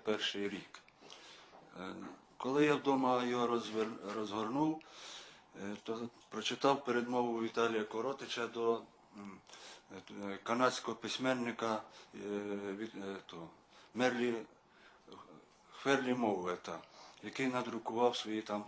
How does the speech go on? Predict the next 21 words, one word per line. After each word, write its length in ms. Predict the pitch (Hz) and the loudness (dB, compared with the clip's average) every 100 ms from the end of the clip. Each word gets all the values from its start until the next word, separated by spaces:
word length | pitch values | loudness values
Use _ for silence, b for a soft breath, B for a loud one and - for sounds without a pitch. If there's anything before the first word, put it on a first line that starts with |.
| - | -10
оповідання 640 | - 104 107 104 117 110 | -10 -6 -4 0 0 0
в 60 | 101 | -4
перекладі. 640 | - 101 90 - 87 78 90 B B B B B B B B B _ - _ - 107 | -4 -4 -4 -6 -12 -14 -18 B B B B B B B B B _ -20 _ -16 -6
І 460 | 120 123 123 120 120 | -2 0 2 0 -2
коли 360 | 127 135 135 135 | 2 6 6 4
почав 400 | 123 - 131 127 | 0 2 4 4
я 140 | 123 - - - - | 2 -2 -14 -12 -4
читати 540 | 123 135 127 - 110 | 0 6 8 6 0
ці 220 | - 110 | -4 0
оповідання, 920 | 107 101 101 107 110 110 139 139 95 82 - 98 | 0 0 -2 -2 -2 2 4 4 0 -6 -12 -8
дуже 220 | 113 110 | -4 -2
цікаві, 540 | 101 - - 95 92 90 - B B B - | -2 -6 -4 -4 -4 -10 -16 B B B -4
я 380 | 117 123 117 110 - | 2 4 4 2 -6
зрозумів, 600 | 104 107 113 113 131 143 143 B B B B | -6 -4 -2 -2 0 2 0 B B B B
що 180 | - 117 | -6 -2
я 140 | 117 113 | 2 2
вже 160 | 113 | 2
не 160 | 113 113 | 0 0
українець. 680 | 110 113 110 101 90 90 113 | 0 0 0 0 -4 -6 -2
Я 180 | 113 | 0
читав 460 | 110 113 - 107 92 | 0 -4 -2 -4 -4